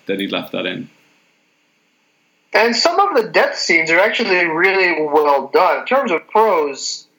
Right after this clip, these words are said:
Speaker 2: uh, the way that he writes Tassenbeaker's death and the way that he writes Natasha Stengos' death is actually really moving, almost.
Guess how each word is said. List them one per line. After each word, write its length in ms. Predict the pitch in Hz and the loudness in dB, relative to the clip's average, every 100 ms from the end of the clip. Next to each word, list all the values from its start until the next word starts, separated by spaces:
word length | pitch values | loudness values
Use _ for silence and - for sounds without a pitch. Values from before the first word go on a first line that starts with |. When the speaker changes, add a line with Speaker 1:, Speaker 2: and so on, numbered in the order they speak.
| _ _ | _ _
Speaker 2:
uh, 320 | 156 165 165 160 | 0 2 0 -2
the 80 | |
way 260 | 170 214 214 | -2 0 2
that 120 | 208 | 0
he 100 | 196 | -4
writes 500 | 170 170 170 170 - - | -2 0 2 0 -6 -2
Tassenbeaker's 640 | 208 214 214 190 190 185 | 0 0 -2 -6 -4 -6
death 320 | - 180 175 170 | 0 2 2 0
and 80 | |
the 60 | 156 | 0
way 160 | 170 196 | 2 0
that 100 | 185 | 0
he 120 | 170 | 0
writes 600 | 160 160 156 - - 143 | 2 2 2 -4 -10 -4
Natasha 440 | 151 170 185 185 139 | -2 2 2 0 -6
Stengos' 580 | - 185 180 147 143 123 | -2 -2 0 -2 -2 -6
death 200 | 123 127 | -6 -4
is 80 | |
actually 400 | 156 262 - 220 | -2 0 0 -4
really 480 | 156 170 190 151 - - _ _ _ _ - | 0 0 2 0 -2 -10 _ _ _ _ -8
moving, 540 | 147 269 165 123 120 - - | 0 2 2 -2 -4 -12 0
almost. 540 | 135 131 123 123 - | 0 2 -2 -4 -10